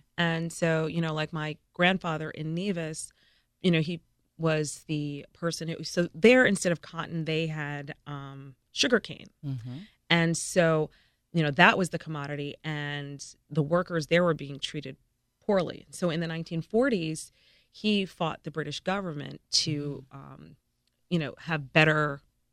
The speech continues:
Speaker 1: workers' rights, you know,
Speaker 2: Mm-hmm.
Speaker 1: much like Doctor King fought for the sanitation workers.
Speaker 2: Mm-hmm.
Speaker 1: And then on my mom's side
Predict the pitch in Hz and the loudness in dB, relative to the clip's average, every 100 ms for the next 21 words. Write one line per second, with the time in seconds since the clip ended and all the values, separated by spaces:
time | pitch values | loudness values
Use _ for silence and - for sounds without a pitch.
0 | - 180 220 156 - - 62 - - - | 2 2 2 -2 -8 -10 -12 -10 -6 -6
1 | - 151 160 160 - 151 - _ _ _ | 0 2 2 -2 -4 -6 -8 _ _ _
2 | _ - 156 165 - 233 202 170 151 - | _ 0 0 0 -6 -2 -2 -4 -10 -10
3 | 147 143 139 143 185 190 147 135 - - | -10 -10 -12 -8 -6 -6 -8 -16 -20 -12
4 | 147 123 127 143 - - 185 190 175 170 | -8 -8 -10 -14 -12 2 4 4 2 -2
5 | 170 208 294 311 - 151 135 139 | -2 -2 -2 -6 -8 -8 -8 -12